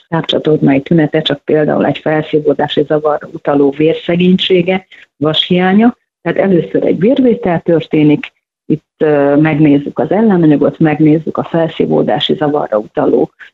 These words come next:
különböző elemek állapotát, és ha ez is támogatja a mi felvetésünket, akkor a betegnek felvetjük, hogy gasztroszkópiát, tehát gyomortükrözést,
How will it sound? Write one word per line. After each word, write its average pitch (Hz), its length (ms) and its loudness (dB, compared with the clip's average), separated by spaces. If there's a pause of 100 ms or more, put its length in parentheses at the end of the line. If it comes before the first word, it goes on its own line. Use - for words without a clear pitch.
(120)
különböző 143 760 2 (100)
elemek 151 460 0
állapotát, 165 720 0 (460)
és 233 220 -2
ha 185 200 -2
ez 170 140 0
is - 180 0
támogatja 156 640 0
a 143 40 2
mi 147 120 4
felvetésünket, 160 1000 -2
akkor 170 260 -4
a 131 60 0
betegnek 156 640 -2 (180)
felvetjük, - 1000 -2
hogy 156 180 0
gasztroszkópiát, 185 1120 -2
tehát 135 160 -2
gyomortükrözést, 165 1080 0